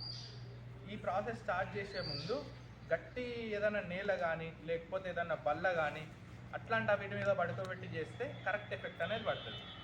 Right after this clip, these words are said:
లేదు, మనం ఏది మంచాల మీద కానీ, పరుపుల మీద కానీ ఇట్లా పెట్టి చేస్తే ఏమైందంటే, మనం పెట్టిన ప్రెషర్ అంతా వేరేలాగా స్ప్రెడ్ అయిపోతుంది అనమాట. So అట్లా స్ప్రెడ్ కాకుండా ఉండాలంటే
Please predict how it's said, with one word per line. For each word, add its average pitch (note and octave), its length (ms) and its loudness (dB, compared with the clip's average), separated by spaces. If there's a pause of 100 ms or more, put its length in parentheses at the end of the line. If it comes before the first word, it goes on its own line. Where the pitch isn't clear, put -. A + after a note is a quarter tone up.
లేదు, F#3+ 220 -2
మనం E3+ 580 0
ఏది D3+ 280 0 (260)
మంచాల D#3+ 420 4
మీద D#3+ 160 0
కానీ, D3 440 2 (440)
పరుపుల D#3+ 300 4
మీద F3 160 0
కానీ D3+ 460 2
ఇట్లా E3+ 220 4
పెట్టి F#3 240 0
చేస్తే D#3+ 380 -2
ఏమైందంటే, D#3 600 2 (300)
మనం G3+ 280 2
పెట్టిన G3+ 300 2
ప్రెషర్ A3 400 4
అంతా A#3 500 6
వేరేలాగా G#3 840 8
స్ప్రెడ్ F#3+ 320 0
అయిపోతుంది E3 360 4
అనమాట. A#2+ 280 0 (480)
So G#3 60 4
అట్లా G#3 220 6
స్ప్రెడ్ G3+ 320 -2
కాకుండా A3 380 4
ఉండాలంటే G#3 520 2